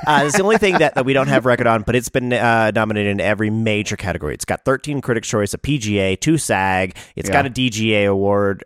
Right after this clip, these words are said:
Speaker 1: uh, nominee. It's got seven Golden Globe nominees,
Speaker 2: Uh-huh.
Speaker 1: eleven baftas, and eleven Academy Awards.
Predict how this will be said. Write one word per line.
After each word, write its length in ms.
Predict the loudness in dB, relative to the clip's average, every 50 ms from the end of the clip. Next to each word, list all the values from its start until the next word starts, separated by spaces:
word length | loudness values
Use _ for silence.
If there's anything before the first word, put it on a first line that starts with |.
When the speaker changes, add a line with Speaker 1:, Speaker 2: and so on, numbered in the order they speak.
| -6
Speaker 1:
uh, 220 | -4 -2 -2 -2 -2
nominee. 520 | 0 -2 -2 -2 -2 -2 -2 -2 0 -2
It's 120 | -2 -4 -4
got 180 | -6 -6 -4
seven 520 | -4 -4 -4 0 2 2 2 2 0 -2 0
Golden 300 | 2 2 2 2 0 0
Globe 240 | 0 2 2 2 0
nominees, 520 | 0 -2 -2 -2 -2 -2 -2 -2 -4 -6 -6 -8 -6
Speaker 2:
Uh-huh. 100 | -2 0 0
Speaker 1:
eleven 400 | 2 2 2 2 2 0 0 0
baftas, 680 | 0 2 2 2 0 0 -2 0 2 0 0 -2 -4 -10 -20 _ _
and 120 | -4 -2
eleven 400 | -2 0 0 0 0 0 -2 -4
Academy 420 | -6 -4 -4 -4 -2 -2 -4 -6 -6
Awards. 580 | -6 -6 -6 -6 -6 -6 -8 -10 -10 -12 -12